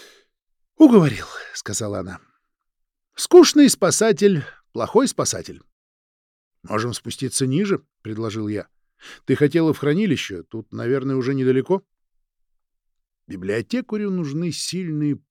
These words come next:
пальцы. Библиотекарь много работает с книгами. Книги нельзя ронять. Всякая упавшая книга должна быть прочитана. Спасатель хочет спасать,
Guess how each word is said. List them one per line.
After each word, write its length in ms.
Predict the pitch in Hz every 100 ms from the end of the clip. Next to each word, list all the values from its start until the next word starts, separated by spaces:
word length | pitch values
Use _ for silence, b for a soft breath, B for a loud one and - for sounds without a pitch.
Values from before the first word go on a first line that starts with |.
| -
пальцы. 480 | 156 147 - - - _ _ _ _ _ _ _ _
Библиотекарь 640 | - 107 120 123 180 170 151
много 360 | 135 143 160 147
работает 440 | 135 147 139 131
с 100 | -
книгами. 540 | - 135 165 135 113 - _ _ _ _ _ _ _ _ _
Книги 580 | - - 110 185 247 285 _ _ _ _ _ -
нельзя 380 | 98 80 87
ронять. 420 | 92 104 160 139 - _ _ _ _ _ _ _ _ _ _ -
Всякая 320 | - 196 185
упавшая 500 | 165 185 170 165 160
книга 340 | 135 175 180
должна 380 | 160 151 127 170
быть 200 | 160 -
прочитана. 640 | - 127 - 190 165 120 - _ _ _ _ _ _ _ _ _ _ _
Спасатель 840 | - - - 180 262 277 - 247
хочет 440 | 196 202 226 208 202
спасать, 960 | - - 127 254 285 - - - -